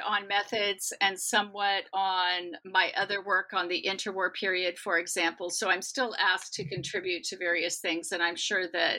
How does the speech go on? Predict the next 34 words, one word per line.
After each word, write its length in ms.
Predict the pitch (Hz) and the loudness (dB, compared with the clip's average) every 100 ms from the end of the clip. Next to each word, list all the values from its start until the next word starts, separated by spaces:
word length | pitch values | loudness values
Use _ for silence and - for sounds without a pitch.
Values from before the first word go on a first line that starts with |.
| - | -2
that 140 | 180 165 | 0 2
I 100 | 170 | 0
will 140 | 170 | -4
continue. 880 | - 160 - 185 175 175 170 170 170 170 | -6 -6 -4 -6 -4 -4 -4 -4 -2 0
I've 160 | 170 | 0
still 500 | - 208 180 170 175 | -2 -2 0 0 -4
contributed 600 | - 185 - 180 175 175 165 | -10 -12 -8 -6 -4 -4 -4
to 180 | 196 175 | -4 -2
the 260 | 190 180 180 | 0 0 2
wonderful 420 | 233 233 240 240 | 0 0 -2 -2
Methods 460 | 208 202 214 208 - | 2 2 2 -2 -2
Cafe 1040 | - 196 - 214 180 175 175 170 175 170 175 | 0 0 0 -2 2 2 2 2 0 -2 -2
at 340 | 170 170 - 185 | 0 0 -2 -6
the 200 | 170 - | -2 2
apsa, 800 | 165 - - 170 170 165 160 - 180 | 2 0 -2 2 2 2 0 -4 -2
and 560 | 165 160 160 165 160 - - - | 0 2 0 -2 -6 -10 -6 0
I'll 160 | 214 | 0
continue 480 | 233 220 277 233 208 | 0 -2 0 2 2
to 80 | 196 | 0
be 160 | 202 | 2
involved, 460 | 165 156 185 156 139 | 0 2 2 2 2
that's 220 | 165 170 | 0 0
for 120 | 175 170 | -4 -4
sure. 520 | - 190 - - - - | -4 -4 -4 -6 -8 -4
Another 260 | 220 220 202 | 2 2 2
book 300 | - 285 339 | -2 -2 0
on 180 | 294 262 | 0 2
methods, 640 | 285 285 285 247 - - - | 0 0 -2 -4 -10 -10 -8
at 140 | - | -6
this 180 | 220 220 | -4 -4
point, 260 | - 208 175 | -6 -2 0
I'm 120 | 170 | 0
not 180 | 151 - | 0 -2
sure. 300 | - - | -6 -10